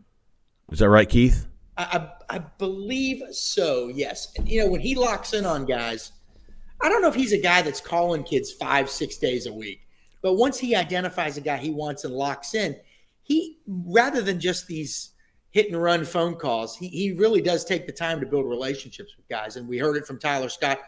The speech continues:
Speaker 2: We also heard it from Colton Hood, the Michigan State commit, who's an Auburn legacy.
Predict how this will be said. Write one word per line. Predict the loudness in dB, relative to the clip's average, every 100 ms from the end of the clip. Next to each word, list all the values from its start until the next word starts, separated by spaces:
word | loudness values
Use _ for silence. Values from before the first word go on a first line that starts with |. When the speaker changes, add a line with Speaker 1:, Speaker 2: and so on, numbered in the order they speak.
| -20 0
Speaker 2:
We | 6
also | 6 6 0
heard | 0 -2
it |
from | -6 -12
Colton | -8 -8 -4
Hood, | -2
the | 0
Michigan | -2 -2 -6 -10
State | -2 -2 -2
commit, | -6 -6 -4
who's | -4 -4
an | 0
Auburn | 0 0
legacy. | 0 0 -2 -8 -8